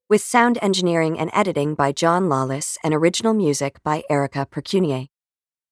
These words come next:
This podcast would not be possible without the support of Women on Screen founders Lauren McKinley,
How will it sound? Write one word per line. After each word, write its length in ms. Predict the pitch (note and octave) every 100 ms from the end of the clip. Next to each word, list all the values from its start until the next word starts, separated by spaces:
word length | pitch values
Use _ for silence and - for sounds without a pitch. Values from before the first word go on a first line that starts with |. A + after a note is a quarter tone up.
| _
This 180 | G#3 -
podcast 600 | A#3+ A#3+ A3 C#3+ D3 -
would 100 | D3
not 140 | D#3+ -
be 80 |
possible 440 | F#3 F3+ F3 - G3
without 240 | F3 D#3
the 60 | D3+
support 440 | - - F#3 G3+
of 160 | F3+ D3+
Women 220 | E3+ G3
on 140 | F#3
Screen 320 | F3+ - F#3+ F#3+
founders 540 | F3+ F3+ F#3 F#3+ -
Lauren 240 | E3 E3
McKinley, 600 | D#3+ - G#3 G3+ G#3 G#3